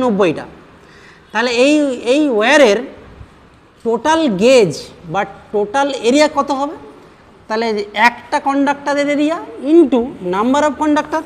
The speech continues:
এই যে সূত্র যদি দেখি, নাম্বার স্ট্যান্ডার্ড এখানে নব্বইটা আছে, নব্বইটা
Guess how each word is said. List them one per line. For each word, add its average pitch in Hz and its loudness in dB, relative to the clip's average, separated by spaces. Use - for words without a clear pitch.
এই 254 2
যে 320 -2
সূত্র 277 -6
যদি 277 4
দেখি, 254 -4
নাম্বার 262 4
স্ট্যান্ডার্ড 277 2
এখানে 277 -2
নব্বইটা 277 4
আছে, 285 -4
নব্বইটা 262 2